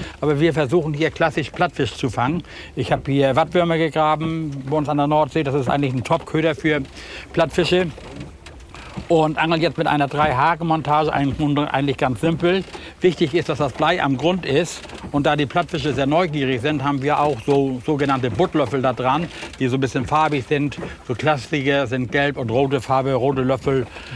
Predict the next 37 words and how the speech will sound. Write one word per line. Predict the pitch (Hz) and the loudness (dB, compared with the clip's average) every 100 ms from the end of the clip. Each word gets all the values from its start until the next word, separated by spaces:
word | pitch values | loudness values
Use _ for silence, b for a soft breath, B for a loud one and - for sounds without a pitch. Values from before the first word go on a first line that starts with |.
| 107 B | -12 B
Die | 135 123 | 0 2
Hakengröße | 147 143 143 139 143 147 | 2 0 -2 2 2 2
nicht | 131 - | 0 0
zu | - 123 | 0 2
groß | 139 165 143 | 4 2 2
wählen. | 147 151 147 160 - B B B | 2 4 2 0 -6 B B B
Und | 143 131 123 | 0 0 -2
wir | 143 135 | -4 0
treiben | 131 156 | 0 2
jetzt | 160 147 | 0 -2
hier | 156 147 147 | 0 2 4
relativ | 143 143 147 123 | 2 2 0 0
langsam | 156 160 165 160 | 0 0 0 0
über | 143 135 | 0 2
sandigen | 151 151 139 135 | 2 2 0 0
Grund. | 131 180 143 | 2 0 0
Man | 139 | 2
merkt | 147 160 | 2 2
das | 156 127 | 0 0
richtig, | 156 160 | -2 0
das | 143 113 | -2 0
Blei | 147 147 | 2 2
grubbelt | - 147 143 | 0 0 0
über | 151 135 127 | 0 0 0
den | 117 | 0
Grund. | 143 165 180 - B B B | 0 0 0 -10 B B B
Und | 131 | -2
hoffen, | 135 143 160 | -2 -2 0
dass | 139 | 0
wir | 147 | 0
da | 143 139 | 0 2
den | 139 | 0
einen | 147 143 156 | 2 0 2
und | 147 | 0
anderen | 143 139 | 0 0
Plattfisch | 113 147 - 135 151 | 0 -2 0 0 0
überreden, | 135 131 139 139 | 0 2 2 0